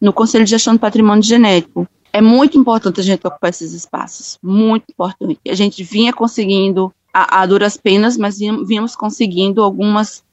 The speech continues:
implementações, né? Tem sido essa mobilização indígena pra garantir e conquistar esses espaços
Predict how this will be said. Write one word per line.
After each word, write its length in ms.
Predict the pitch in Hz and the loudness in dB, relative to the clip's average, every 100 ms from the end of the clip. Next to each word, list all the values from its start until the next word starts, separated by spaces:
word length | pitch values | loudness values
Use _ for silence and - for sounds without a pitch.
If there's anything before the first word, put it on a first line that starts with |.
| - | -2
implementações, 1080 | 220 220 214 - 208 - 190 208 240 285 - | 2 4 2 0 -2 0 2 4 4 2 0
né? 300 | 202 196 247 - _ _ | 0 2 0 -4 _ _
Tem 80 | 220 | -2
sido 240 | 220 220 254 | 0 2 2
essa 160 | 277 | 2
mobilização 880 | 254 226 220 220 220 - 190 180 175 - | 2 2 2 0 -2 0 0 2 2 2
indígena 880 | 262 285 214 208 185 190 175 185 - _ | 2 2 2 2 2 2 2 2 -4 _
pra 160 | 226 247 | -2 0
garantir 760 | 247 247 233 - 208 208 196 - | 0 0 0 0 0 2 0 -4
e 60 | 226 | -8
conquistar 520 | - 226 240 - 185 | -4 -4 -2 -4 0
esses 380 | 202 269 269 233 | 2 0 -2 -8
espaços 760 | 226 - 196 196 220 247 247 | -10 -4 -2 0 -4 -8 -14